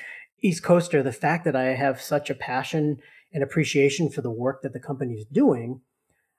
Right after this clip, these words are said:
and I sound like a company guy here, but for folks who know me, that's not <laughs> normally the way I talk, but in this particular case,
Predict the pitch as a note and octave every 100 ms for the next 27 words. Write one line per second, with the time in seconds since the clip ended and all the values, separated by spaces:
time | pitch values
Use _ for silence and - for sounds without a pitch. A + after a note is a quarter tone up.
0 | E3 C3 C3 B2 - E3 E3+ D3 C#3+ D#3
1 | C3+ C3 B2 C3 C#3+ B2 A2+ A#2 C3+ -
2 | _ - - C#3 D#3+ D#3 - C3 C3 D3
3 | B2 - C#3 B2+ D#3 - F3 - - -
4 | A3 D#3 E3+ G#3 D#3+ D#3 C#3 B2+ B2 F#3
5 | E3+ - - - - - D#3+ G#3 D3+ F3
6 | - F3+ - F#3+ D3+ C3+ - F3 C#3